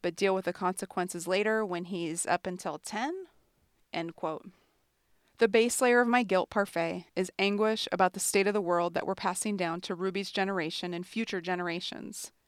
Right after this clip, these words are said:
Because of climate change and other forces of inequity,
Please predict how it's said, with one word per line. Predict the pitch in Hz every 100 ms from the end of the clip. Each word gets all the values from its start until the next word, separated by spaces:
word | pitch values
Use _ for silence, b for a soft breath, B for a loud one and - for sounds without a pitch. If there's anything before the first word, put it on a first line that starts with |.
| _ _ _ -
Because | 208 240 254
of | 269 -
climate | 240 214 214 202
change | - 180 170 185
and | -
other | 190 214
forces | 214 190 185 180
of | 185
inequity, | 185 165 - 156 - 170